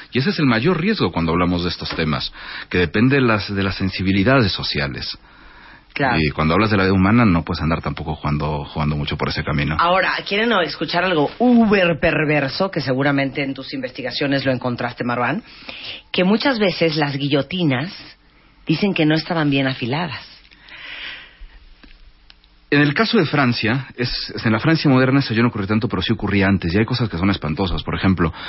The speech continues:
Speaker 1: eh, se atoraba con alguien que tenía la barba demasiado gruesa, ¿no? Eh,
Speaker 2: Ujú.
Speaker 1: a las ejecuciones los franceses las hacían alrededor de las cuatro y cacho de la mañana, despertaban al recluso en las cua-, a las cuatro de la mañana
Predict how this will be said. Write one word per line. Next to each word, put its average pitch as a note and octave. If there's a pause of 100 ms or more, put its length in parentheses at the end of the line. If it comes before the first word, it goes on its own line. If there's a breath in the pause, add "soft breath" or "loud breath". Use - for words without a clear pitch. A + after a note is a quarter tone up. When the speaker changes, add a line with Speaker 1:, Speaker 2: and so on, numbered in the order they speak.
(240 loud breath)
Speaker 1:
eh, F#2 (1200 loud breath)
se -
atoraba C3+
con B2 (100)
alguien G#2
que G2
tenía F#2+
la F#2
barba F#2
demasiado F2
gruesa, F2 (720 loud breath)
¿no? A#2 (960 loud breath)
Eh, G2
Speaker 2:
Ujú. -
Speaker 1:
a G2
las G2
ejecuciones F#2+
los G2+
franceses F#2
las F#2
hacían F#2+
alrededor F2+
de F2+
las -
cuatro F2
y E2+
cacho F2
de D#2+
la E2
mañana, F#2
despertaban E2+
al E2+
recluso E2+
en D#2+
las D2+
cua-, E2
a -
las E2
cuatro F#2+
de F#2
la F#2
mañana F#2+